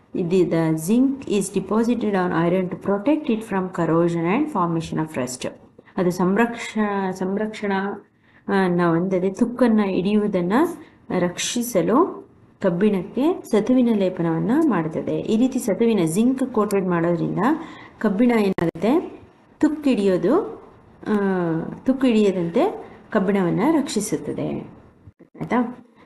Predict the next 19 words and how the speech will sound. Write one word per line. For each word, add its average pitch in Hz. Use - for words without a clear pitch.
In 302
the 294
electroplating 233
factories, 190
the 170
disposal, 247
disposal 269
of 226
the 185
used 262
conducting 196
solution 214
is 180
a 175
major 254
concern. 165
ಅಲ್ಲದೆ 202
ಏನು, 214
ವಿದ್ಯುತ್ 220